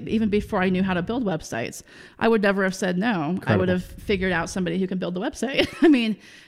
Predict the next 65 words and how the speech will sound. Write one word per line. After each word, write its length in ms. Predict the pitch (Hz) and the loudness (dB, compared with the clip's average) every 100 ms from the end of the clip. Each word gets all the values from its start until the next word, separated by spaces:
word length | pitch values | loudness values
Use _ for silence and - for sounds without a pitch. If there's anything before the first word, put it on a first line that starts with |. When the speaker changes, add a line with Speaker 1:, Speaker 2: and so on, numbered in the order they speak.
| - | -4
Speaker 1:
you 100 | 247 | 0
know, 240 | 214 196 196 | 2 0 0
so 160 | 262 | 0
that 160 | 247 285 | 2 2
was 160 | 277 | 2
never 300 | 247 220 208 | 2 0 0
an 80 | 196 | -2
issue 300 | 151 208 202 | -2 -2 -2
for 180 | 196 180 | -2 -2
me. 240 | 175 170 - | -2 -2 -2
I 80 | |
think 180 | 196 240 | -2 -2
it 60 | 254 | 0
was 140 | 220 | 0
more 220 | 208 190 185 | 0 0 2
my 220 | 185 196 | 2 2
mentality 720 | 185 170 202 175 175 170 165 | 0 0 0 0 0 0 -2
and 240 | 165 170 165 | 0 0 0
growth 320 | 170 165 175 | -2 -2 -2
in 100 | 156 | -4
my 140 | 156 | -4
business. 560 | 156 135 160 - 180 - - - - - | -4 -6 -8 -8 -8 -10 -20 -20 -10 -2
Um, 180 | 175 180 | 2 2
because 220 | 202 214 | 2 0
I 120 | 196 | 0
could 300 | 214 311 269 | -2 -4 -2
be, 360 | 208 180 165 - - | -2 0 -2 -4 -2
and 80 | 240 | -2
I, 60 | 247 | 0
and 100 | 277 | 2
I, 160 | 294 285 | 2 2
I 120 | 240 | 0
could 240 | 226 381 - | 0 0 2
be 140 | 311 | 0
really 260 | 226 220 202 | 2 0 2
big. 260 | 190 190 | 2 0
And 120 | 185 | 0
part 180 | 180 254 | -2 -2
of 60 | 277 | -2
the 80 | 240 | 0
reason 280 | 208 190 180 | 0 0 0
I'm 180 | 156 | 0
not 280 | 165 156 165 | 2 2 0
is 100 | 175 | -2
because 260 | - 180 185 | -4 -2 0
I 100 | 180 | 0
also, 520 | 151 175 - 185 170 - | 0 -2 0 -2 -2 -6
my 140 | 190 180 | -4 -2
personal 420 | - 196 202 175 | 0 0 -2 -2
life 200 | 175 175 | -4 -6
is 80 | 180 | -6
so 140 | 180 | -4
important 420 | 160 165 185 - | -4 -4 -6 -6
to 100 | - | -2
me 140 | 117 101 | 0 2
Speaker 2:
Mm-hmm. 180 | 110 107 - - | 2 0 -2 -6
Speaker 1:
that 80 | 208 | -2
you 120 | 196 | -2
have 320 | - 214 185 | -2 -2 -2
to 80 | - | -2
have 220 | 190 165 | -6 -6
that 180 | 175 156 | -6 -6
balance 400 | 170 156 165 175 | -4 -2 -4 -4
in 120 | 160 | -4
there. 280 | 165 151 156 | -4 -4 -8